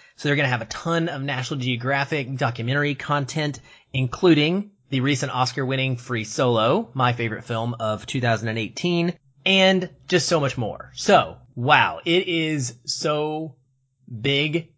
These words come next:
of an announcement that there's a lot to process. And I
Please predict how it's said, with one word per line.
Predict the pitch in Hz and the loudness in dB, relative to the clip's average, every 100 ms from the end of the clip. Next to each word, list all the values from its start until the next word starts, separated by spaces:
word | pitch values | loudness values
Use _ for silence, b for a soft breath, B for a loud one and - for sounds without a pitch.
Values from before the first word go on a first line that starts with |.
| _ | _
of | 143 139 | 0 2
an | 135 135 | 0 -2
announcement | 135 131 135 170 170 147 | -4 -2 -2 -2 -2 -2
that | |
there's | 135 127 | -2 0
a | |
lot | 127 123 120 | 2 2 2
to | 127 | -2
process. | - 113 107 101 95 - 120 | -2 -2 -2 -6 -10 -14 -4
And | 127 127 127 123 | -2 -2 -4 -8
I | 120 127 127 127 123 | -2 0 2 0 -2